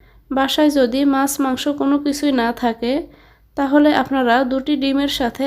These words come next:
একটি সিদ্ধ আলু দিয়ে এই রেসিপিটি তৈরি করে নিতে পারবেন। রেসিপিটি করার জন্য এখানে আমি একটি বাটি নিয়েছি, তাতে দিয়ে দিব দুটি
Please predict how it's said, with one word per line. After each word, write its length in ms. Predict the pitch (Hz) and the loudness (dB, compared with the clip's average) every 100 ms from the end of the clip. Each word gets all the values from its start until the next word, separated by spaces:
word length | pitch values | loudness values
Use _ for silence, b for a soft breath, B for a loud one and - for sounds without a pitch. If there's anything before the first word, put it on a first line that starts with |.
| 285 | -2
একটি 240 | 254 254 | -2 -2
সিদ্ধ 320 | 262 277 254 262 285 | -2 -2 -4 -4 -2
আলু 240 | 262 269 285 | 0 2 0
দিয়ে 240 | 233 233 - | 2 0 2
এই 160 | 277 | 2
রেসিপিটি 560 | 269 269 277 285 294 233 | 2 0 -2 -4 -4 -4
তৈরি 280 | 262 285 277 | -2 0 0
করে 260 | 277 262 277 | -2 0 2
নিতে 280 | 285 269 269 | 2 2 -2
পারবেন। 440 | 254 226 214 233 285 339 b b b b - | -4 -4 -2 -2 -2 -4 b b b b 0
রেসিপিটি 540 | 285 285 302 311 320 | 0 2 -2 -2 -4
করার 360 | 302 277 269 277 | -2 0 2 2
জন্য 260 | 247 240 233 262 | 2 0 0 0
এখানে 360 | 277 277 277 285 | -2 -2 0 0
আমি 220 | 262 262 269 | 0 0 0
একটি 220 | 262 285 | -4 -4
বাটি 340 | 254 254 269 | -2 -2 -2
নিয়েছি, 380 | 277 233 214 254 285 | 0 0 0 -2 -2
তাতে 280 | 269 262 285 | -4 -4 -2
দিয়ে 220 | 277 277 | 0 0
দিব 200 | 226 214 254 | 0 0 0
দুটি 340 | 262 254 254 | 0 -2 -2